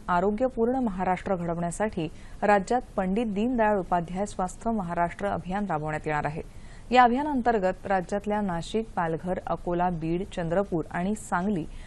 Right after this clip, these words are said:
या सहा जिल्ह्यात येत्या एक ते सत्तावीस मे दरम्यान पथदर्शी आरोग्य पूर्व तपासणी मोहीम राबवण्यात येईल. त्यानंतर संबंधित रुग्णांवर पुढील तपासणी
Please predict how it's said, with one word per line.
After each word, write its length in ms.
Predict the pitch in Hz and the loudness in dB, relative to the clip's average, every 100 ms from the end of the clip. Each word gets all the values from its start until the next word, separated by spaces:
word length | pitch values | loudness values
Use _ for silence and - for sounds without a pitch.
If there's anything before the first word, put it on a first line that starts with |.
| - - | -12 2
या 120 | 233 | 2
सहा 320 | 240 214 233 | 2 -2 -2
जिल्ह्यात 360 | 277 208 175 180 190 | -2 -2 -2 -4 -2
येत्या 260 | 165 202 - | -2 -2 -2
एक 240 | 190 226 - - | 0 -2 -2 -4
ते 100 | 240 | -4
सत्तावीस 640 | 185 - - 180 190 - | -4 -4 0 0 0 -2
मे 140 | 165 | -4
दरम्यान 320 | 165 170 180 220 - - - | -2 0 0 -2 -4 -14 0
पथदर्शी 560 | 226 220 285 254 220 247 262 | 0 2 4 2 2 -4 -2
आरोग्य 400 | 185 180 196 226 | 0 0 0 -2
पूर्व 340 | 233 208 233 247 | 0 0 0 0
तपासणी 420 | 185 180 175 185 | 0 2 0 -2
मोहीम 320 | 180 165 180 208 | -4 -4 -4 -2
राबवण्यात 420 | 165 156 156 - | -2 -2 -4 -2
येईल. 180 | 147 - - - - - | -2 -4 -10 -16 -16 0
त्यानंतर 420 | 208 196 233 - 233 - - - | 4 4 4 2 0 -2 -16 -4
संबंधित 440 | 247 247 294 311 285 | 0 2 2 0 -2
रुग्णांवर 440 | 208 208 208 233 | 0 2 2 0
पुढील 460 | - 190 180 208 196 | -2 -4 0 -2 -2
तपासणी 480 | 170 196 - 214 | 0 0 0 -4